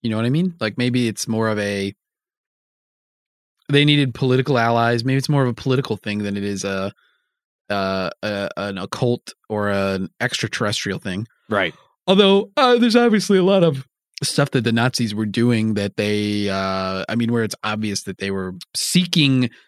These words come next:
Speaker 1: something like extraterrestrial stuff.
Speaker 2: Uh, in a, it says here,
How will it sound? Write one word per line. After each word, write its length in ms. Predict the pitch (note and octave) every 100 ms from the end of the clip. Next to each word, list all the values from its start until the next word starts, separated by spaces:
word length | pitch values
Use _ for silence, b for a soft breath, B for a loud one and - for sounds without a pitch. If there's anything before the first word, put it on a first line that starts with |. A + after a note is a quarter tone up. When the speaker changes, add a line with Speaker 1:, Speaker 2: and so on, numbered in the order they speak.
| -
Speaker 1:
something 480 | - D3+ C#3 C3 B2+
like 480 | A#2 A2 G#2 - - _ _ _ _ _ _ _ _ -
extraterrestrial 680 | - B2 B2 G2+ - F#2+
stuff. 420 | F#2 - F2 - - _
Speaker 2:
Uh, 360 | A#2 A#2 A#2+ B2 -
in 240 | B2 B2+
a, 580 | B2+ B2+ B2+ C3 B2+ B2 - _ _ _ _ _ _ _ A2
it 300 | A#2+ A#2 -
says 360 | C3+ C3 G#2+
here, 540 | - D3+ C#3+ B2 C3+